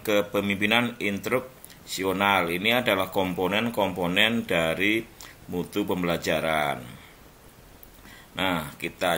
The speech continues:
coba klik beranda lagi. Kita klik yang input, klik rincian data.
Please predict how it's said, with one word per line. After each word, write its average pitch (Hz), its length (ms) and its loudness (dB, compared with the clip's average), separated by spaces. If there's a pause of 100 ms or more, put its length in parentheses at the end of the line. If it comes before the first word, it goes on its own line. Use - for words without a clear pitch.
coba 78 380 -4
klik 90 260 -6
beranda 80 400 -2
lagi. 131 720 2 (3750)
Kita 82 760 -4 (220)
klik 147 320 0
yang 117 340 2
input, 143 480 2 (640)
klik 104 320 -2
rincian 92 640 0
data. 147 720 4